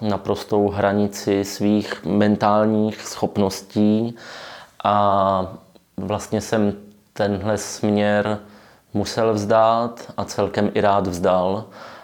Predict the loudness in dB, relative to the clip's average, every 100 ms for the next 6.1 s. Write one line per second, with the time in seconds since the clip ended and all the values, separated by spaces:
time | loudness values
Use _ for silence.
0 | -12 -4 -2 -2 -6 -6 -6 0 0 2
1 | 0 0 0 0 -2 -2 2 2 2 2
2 | 2 0 -2 -2 2 2 2 0 -4 -14
3 | -16 -18 -8 -2 0 2 4 4 4 0
4 | 0 -2 -2 0 4 4 2 -2 0 2
5 | 2 2 4 2 0 0 2 4 4 2
6 | 0